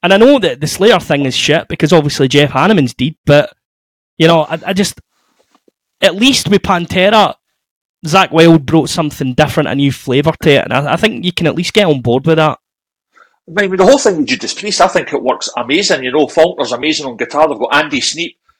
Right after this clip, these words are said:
Speaker 2: Halford's doing the job. Um, I've got no problem with what Judas Priest are doing at the moment. Um, Slayer, on the other hand, if you've seen the news, speculation, um, Kerry King's getting together with, um, Paul Bostaph on drums,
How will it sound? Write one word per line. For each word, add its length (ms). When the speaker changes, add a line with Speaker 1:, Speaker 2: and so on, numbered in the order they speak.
Speaker 2:
Halford's 460
doing 240
the 80
job. 420
Um, 500
I've 140
got 260
no 340
problem 420
with 120
what 240
Judas 280
Priest 280
are 60
doing 200
at 60
the 80
moment. 400
Um, 480
Slayer, 420
on 120
the 80
other 160
hand, 240
if 100
you've 120
seen 180
the 80
news, 300
speculation, 680
um, 840
Kerry 220
King's 480
getting 260
together 520
with, 40
um, 420
Paul 180
Bostaph 420
on 120
drums, 520